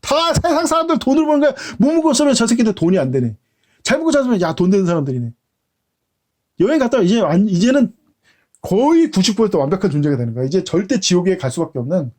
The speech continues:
절대 하나님 안 믿는, 왜? 에? 왜? 다 그냥 머릿속에 돈, 돈, 돈이야. 그냥 돈이야.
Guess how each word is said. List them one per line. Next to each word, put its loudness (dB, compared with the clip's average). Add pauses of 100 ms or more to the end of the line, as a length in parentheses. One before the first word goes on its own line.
(240)
절대 -2
하나님 2
안 0
믿는, -2
왜? 0 (640)
에? 0 (480)
왜? 0
다 -4
그냥 0
머릿속에 0
돈, 0
돈, 0
돈이야. 0
그냥 0
돈이야. 0